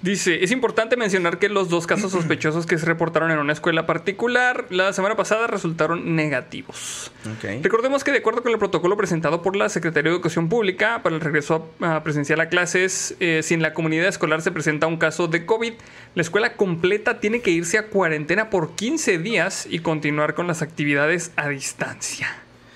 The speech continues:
Speaker 2: Hijo, ojalá no les pegue los síntomas así culeros, porque sí está bien de la verga.
Speaker 1: Sí, pues es que, este, se supone que a los niños no les estaba pegando tan gacho,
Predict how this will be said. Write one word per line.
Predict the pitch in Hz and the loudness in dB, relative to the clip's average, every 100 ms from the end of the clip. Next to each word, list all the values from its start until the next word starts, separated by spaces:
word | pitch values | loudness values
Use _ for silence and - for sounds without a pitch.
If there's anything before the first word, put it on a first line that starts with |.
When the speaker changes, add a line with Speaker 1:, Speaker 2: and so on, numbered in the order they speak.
| - - - | -20 -20 -8
Speaker 2:
Hijo, | 151 | -6
ojalá | 143 117 113 | -2 -2 -2
no | 113 | -2
les | 123 123 | -4 -2
pegue | 127 127 135 135 120 107 98 95 | -2 0 0 0 0 -2 -4 -6
los | 101 104 | -6 -6
síntomas | - 107 120 131 120 | -6 -6 -4 -6 -6
así | 117 113 | -10 -12
culeros, | - 107 113 135 | -8 -8 -6 -8
porque | 131 - 120 | -10 -10 -12
sí | 113 | -12
está | - 117 | -8 -4
bien | 117 120 | -4 -4
de | |
la | 120 104 | -4 -4
verga. | - 127 123 - - - - - - - | -6 -10 -16 -18 -20 -16 -16 -16 -20 -10
Speaker 1:
Sí, | - 139 139 147 156 160 | -4 -2 0 0 -2 -2
pues | 143 | -2
es | 143 - | -2 0
que, | 170 170 170 151 135 127 - - - - - - | 0 2 0 -2 -4 -10 -20 -20 -20 -20 -10 -4
este, | 156 - 160 143 139 135 135 131 - - - - - - - - - | -4 -2 -4 -2 -2 -2 -4 -6 -20 -20 -20 -20 -20 -20 -20 -16 -6
se | - | -4
supone | 143 135 156 190 | -4 -2 -2 0
que | |
a | 190 | 0
los | 139 147 | 0 0
niños | 160 170 180 | 0 2 2
no | 160 | 0
les | 175 | 0
estaba | 165 139 143 | 0 0 0
pegando | 143 139 139 | 0 0 -2
tan | 151 156 | -2 -2
gacho, | 175 170 | -2 -2